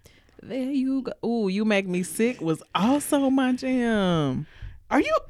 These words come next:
Speaker 2: I never knew you were a Pink stan. That shit is
Speaker 1: Yes.
Speaker 2: wild.
Speaker 1: Uh,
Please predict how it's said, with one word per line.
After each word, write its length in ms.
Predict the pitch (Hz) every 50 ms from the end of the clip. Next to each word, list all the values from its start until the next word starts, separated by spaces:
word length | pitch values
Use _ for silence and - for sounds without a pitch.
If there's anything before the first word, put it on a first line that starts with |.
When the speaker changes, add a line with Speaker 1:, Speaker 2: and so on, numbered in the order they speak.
| - - - - -
Speaker 2:
I 140 | - 554 605 587
never 320 | 523 508 480 466 466 349
knew 160 | 349 311 311
you 140 | 330 339 370
were 140 | 302 302 294
a 80 | 294 294
Pink 380 | - - 311 349 359 330 -
stan. 500 | - - - - 440 480 494 494 440 185
That 160 | 175 233 - 233
shit 220 | 277 359 415 -
is 160 | 403 381 330
Speaker 1:
Yes. 200 | - 185 175 175
Speaker 2:
wild. 320 | 156 160 185 190 165 151 165
Speaker 1:
Uh, 220 | 175 160 151 147